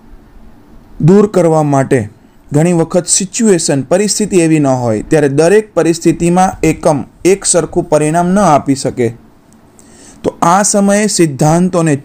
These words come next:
ચુસ્તપણે લાગુ પાડી શકાય નહીં, કારણ કે પરિણામ કેવું છે, એક સમયે સારું છે, એક સમયે ખરાબ છે, પરિસ્થિતિ પ્રમાણે આધારિત છે, પરિવર્તનશીલતાના પ્રમાણે અહીંયા,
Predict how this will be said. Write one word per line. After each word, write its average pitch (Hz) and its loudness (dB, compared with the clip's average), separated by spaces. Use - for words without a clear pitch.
ચુસ્તપણે 151 -2
લાગુ 143 2
પાડી 185 2
શકાય 196 -2
નહીં, 190 -4
કારણ 143 0
કે 151 -4
પરિણામ 208 0
કેવું 220 0
છે, 165 0
એક 165 -2
સમયે 175 0
સારું 160 2
છે, 170 -2
એક 156 0
સમયે 151 0
ખરાબ 160 2
છે, 165 -10
પરિસ્થિતિ 208 0
પ્રમાણે 170 -2
આધારિત 143 2
છે, - -6
પરિવર્તનશીલતાના 208 0
પ્રમાણે 160 0
અહીંયા, 160 0